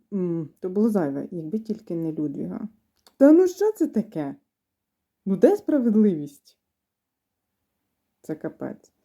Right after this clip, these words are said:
Добре, давайте буде центр, тому що там, щоб Базлар нам не ультанув, будемо, стойкость. Будемо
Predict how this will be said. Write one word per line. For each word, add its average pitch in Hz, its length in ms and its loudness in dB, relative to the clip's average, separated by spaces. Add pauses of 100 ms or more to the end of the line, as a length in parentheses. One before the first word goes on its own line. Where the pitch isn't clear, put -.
(420)
Добре, 185 320 -4
давайте 175 400 -6
буде 156 220 -8
центр, 196 520 -6 (160)
тому 170 200 -10
що - 180 -18
там, 160 260 -10
щоб - 200 -16
Базлар 165 360 -8
нам 156 280 -2
не 160 120 -2
ультанув, 160 480 -6 (560)
будемо, 180 560 -6 (1080)
стойкость. - 760 -20 (1000)
Будемо 165 520 -10